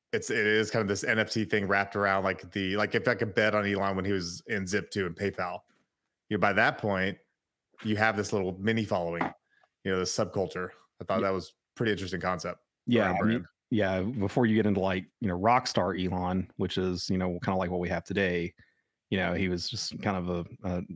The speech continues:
Speaker 2: nerdy dude from South Africa who just kinda, like, chilled out and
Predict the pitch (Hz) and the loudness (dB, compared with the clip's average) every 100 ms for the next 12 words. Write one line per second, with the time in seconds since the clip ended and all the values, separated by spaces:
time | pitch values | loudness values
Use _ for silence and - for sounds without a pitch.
0 | - 101 95 98 98 90 85 92 92 92 | -8 -2 2 2 0 -2 -2 -2 -2 -2
1 | - 90 90 - - 87 98 104 101 92 | -4 -2 -2 -2 -2 0 2 0 0 0
2 | 92 95 87 - 92 90 87 90 - _ | 0 0 -2 -2 -2 0 -2 -4 -6 _
3 | _ _ _ _ - 104 92 90 98 95 | _ _ _ _ 0 0 2 0 0 0
4 | 90 92 | 0 -2